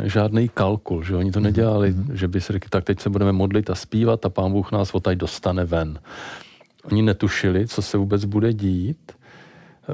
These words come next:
Speaker 1: Chvála, na tom se určitě shodneme, není prostředek, jak donutit Pána Boha, aby udělal něco, co chci.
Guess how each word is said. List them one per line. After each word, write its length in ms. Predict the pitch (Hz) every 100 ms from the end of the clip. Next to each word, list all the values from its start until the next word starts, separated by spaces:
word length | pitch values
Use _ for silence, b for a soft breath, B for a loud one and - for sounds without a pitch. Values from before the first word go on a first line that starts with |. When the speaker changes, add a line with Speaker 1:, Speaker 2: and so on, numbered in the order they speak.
| 71
Speaker 1:
Chvála, 680 | - 104 98 101 110 117 - _ _ - - - -
na 60 | 90
tom 160 | 101
se 140 | 98 107
určitě 280 | 101 101 113
shodneme, 540 | - 107 101 104 107
není 220 | 104 107
prostředek, 760 | 104 - 98 - - 98 101 -
jak 140 | 107
donutit 380 | 98 95 92 98
Pána 240 | - 95 98
Boha, 380 | 95 95 104 101
aby 160 | 98
udělal 340 | 95 95 101 98
něco, 260 | 87 -
co 160 | 98 127
chci. 560 | - - - 85 92